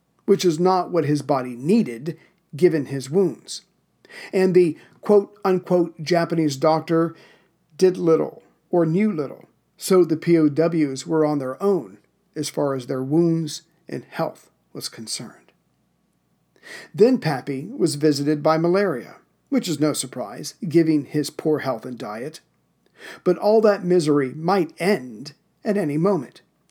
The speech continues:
for the Allies had not stopped bombing Rabaul. Indeed, Pappy could not help but smile,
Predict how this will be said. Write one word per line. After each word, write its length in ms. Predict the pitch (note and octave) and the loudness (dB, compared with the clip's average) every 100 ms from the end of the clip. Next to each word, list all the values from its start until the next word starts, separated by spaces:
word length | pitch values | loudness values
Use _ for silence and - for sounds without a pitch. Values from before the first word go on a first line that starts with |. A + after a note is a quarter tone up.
| - - | -20 -8
for 160 | - F3+ | 2 4
the 140 | F3+ | 4
Allies 480 | F3 F3+ E3+ E3 D3 | 4 4 4 2 0
had 260 | D#3+ D#3+ C#3+ | -2 -2 -2
not 380 | E3+ F3+ - - | -2 -2 -4 -10
stopped 460 | - - F3+ D#3+ - - | -10 0 0 0 -6 -8
bombing 560 | D3 E3+ D3+ B2 - - | 2 2 2 -2 -12 -6
Rabaul. 520 | F3 D3 C#3+ B2 G#2 - _ _ _ - G#3 | -2 0 -2 -4 -10 -20 _ _ _ -8 -2
Indeed, 560 | F3+ D3 G3 F3+ C#3 - - | 0 2 2 0 -4 -12 -6
Pappy 340 | F3 F3 E3+ | 0 2 2
could 180 | E3 E3+ | 0 0
not 200 | E3 D3+ | 0 0
help 220 | D#3+ E3 | -2 -2
but 140 | F3+ D#3+ | -4 -4
smile, 540 | - F3+ E3 D3+ B2+ | -4 -2 -2 -2 -6